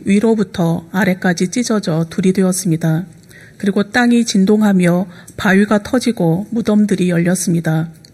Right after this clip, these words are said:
십자가상에 주님 가장 가까이에 있던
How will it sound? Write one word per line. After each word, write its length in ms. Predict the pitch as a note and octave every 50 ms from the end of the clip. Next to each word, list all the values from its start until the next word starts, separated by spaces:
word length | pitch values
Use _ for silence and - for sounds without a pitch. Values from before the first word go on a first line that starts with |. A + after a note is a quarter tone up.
| - - - - - - - - - - - - -
십자가상에 840 | - - C4 - - C4+ C4 C4 B3+ C4 B3 A#3+ A#3 A#3 A#3 A#3 A#3
주님 380 | A#3 - G#3 G3 G3+ G3+ G#3 G3+
가장 500 | - - G#3 G3 A3+ A3 A3 A3+ A3 G#3+
가까이에 560 | - G3+ F3+ - - G#3 G#3 G#3 G#3 G3+ G3 F3+
있던 520 | E3 - - E3+ E3 E3+ E3 G3+ G3 G3